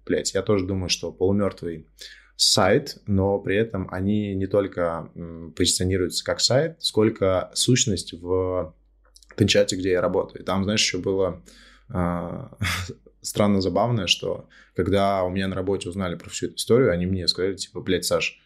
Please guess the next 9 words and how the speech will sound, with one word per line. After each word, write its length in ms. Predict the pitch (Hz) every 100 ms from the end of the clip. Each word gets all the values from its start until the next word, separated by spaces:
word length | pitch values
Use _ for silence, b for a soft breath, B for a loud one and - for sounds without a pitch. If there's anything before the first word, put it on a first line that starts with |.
| b b b -
то 80 |
есть, 340 | 82 - - -
э, 40 | - - - - - - - - _ - _ _ - 95 90
а 100 | 95 104
нахуя 340 | 101 107 117
ты 120 | 117
скрывал 420 | - - 82 92 135
это?» 340 | 131 95 92 _ _ _ _ -
И, 460 | 92 92 92 90